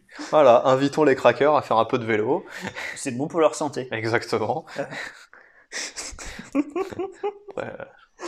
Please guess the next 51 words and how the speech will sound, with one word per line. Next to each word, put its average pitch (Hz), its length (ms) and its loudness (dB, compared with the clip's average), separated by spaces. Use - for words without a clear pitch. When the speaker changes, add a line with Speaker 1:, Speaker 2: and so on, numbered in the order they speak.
Speaker 1:
après, 127 260 -6
euh, 110 280 0
les, 113 260 4
les 117 100 2
p-, 117 100 -12
les 123 120 0
pneus 160 200 -2
sur 139 160 2
les 139 100 8
seringues, 139 360 2
ça 123 120 -2
fait 127 100 -4
pas 120 120 -4
forcément 123 400 -2
bon 120 120 -2
ménage, 135 440 -4
mais, 110 180 -10
euh, 104 180 -10
Speaker 2:
Oui, 147 300 -2
bon, 113 440 -8
voilà. 110 380 -16
Mais 143 100 -8
le 147 60 -10
crack, 247 180 -2
c'est 202 100 -6
avec 175 120 -4
des 175 60 0
seringues, 269 320 -10
ça ? - 200 -12
Oh, 127 100 -6
je - 60 -10
sais 131 120 -6
jamais, 117 280 -8
moi. 117 180 -14
Speaker 1:
Oh, - 120 -12
bon, - 140 -14
je - 80 -20
pense - 160 -14
que, - 120 -14
je - 360 -14
pense - 160 -16
qu'à - 100 -14
Stalingrad, 113 520 -8
tu - 100 -12
dois 101 120 -4
avoir 98 140 -6
un 98 60 -4
peu 98 120 -12
de - 80 -16
tout, 160 220 -10
là. 139 80 -16